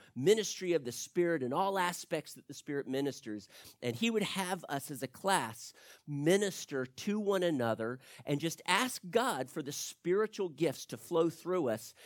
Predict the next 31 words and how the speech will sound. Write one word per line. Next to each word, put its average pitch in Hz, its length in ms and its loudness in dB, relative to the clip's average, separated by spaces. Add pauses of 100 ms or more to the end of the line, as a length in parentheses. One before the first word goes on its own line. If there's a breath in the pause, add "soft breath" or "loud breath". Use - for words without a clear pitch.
(160 loud breath)
And 175 120 6
it 170 40 6
was 170 200 4 (100)
absolutely 196 720 0
amazing, 135 800 2 (340 loud breath)
uh, 123 220 0
how 196 220 2
God 190 360 4
did 247 220 -4
that. 110 180 -2
When 165 280 8
the, 151 100 4 (140)
when 156 340 4
we 208 320 2
as 208 200 2
a 220 80 4
class 123 420 -2
humbled 220 420 0
ourselves 185 480 -4
before 170 460 -2
him 92 380 -6 (420 loud breath)
and 135 160 2
let 147 120 0
the 139 60 -10
Spirit 135 320 -2
of 123 100 -6
God 117 200 -4
work 113 240 -10
through 92 340 -12
us. - 460 -20 (1900 loud breath)
This - 640 4